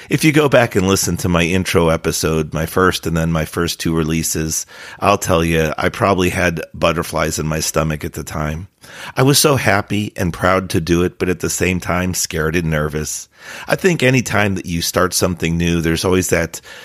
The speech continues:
uh, potential for self-doubt, concern, worry. Will I be good enough? Will anybody listen? Will I be downloaded? Will anybody subscribe?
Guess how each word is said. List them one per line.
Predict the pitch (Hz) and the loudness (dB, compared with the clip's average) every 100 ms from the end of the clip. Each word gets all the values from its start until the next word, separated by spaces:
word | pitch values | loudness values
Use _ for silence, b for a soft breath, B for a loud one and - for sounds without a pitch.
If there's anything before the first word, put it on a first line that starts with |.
| B | B
uh, | 87 85 | -6 -4
potential | 82 - 92 - 85 | -4 -2 -2 -2 -4
for | - | -4
self-doubt, | 78 - 90 - - 82 82 - - | -2 2 0 0 -2 0 0 -2 -6
concern, | 85 82 - 90 87 78 | -6 -2 0 2 0 -2
worry. | 67 78 76 78 78 107 _ _ B B - | -2 2 4 2 -2 -10 _ _ B B 2
Will | 110 | 4
I | 127 | 4
be | 110 95 | 2 0
good | 80 95 87 | 0 0 0
enough? | 85 90 - - B B B | -2 -6 -10 -20 B B B
Will | 110 | 4
anybody | 131 135 123 113 87 | 4 4 4 2 0
listen? | 80 110 - 101 101 113 B B B B | 2 2 2 -2 -6 -12 B B B B
Will | 175 185 | 0 2
I | 156 | 2
be | 120 110 | 2 -2
downloaded? | 85 95 85 90 95 90 95 95 117 - _ B B - | 2 0 2 0 2 2 2 -2 -6 -20 _ B B -2
Will | 160 | 2
anybody | 165 127 127 117 | 2 2 0 0
subscribe? | - 95 80 - - 78 78 80 78 | 0 -2 -2 -4 -4 -4 -4 -4 -8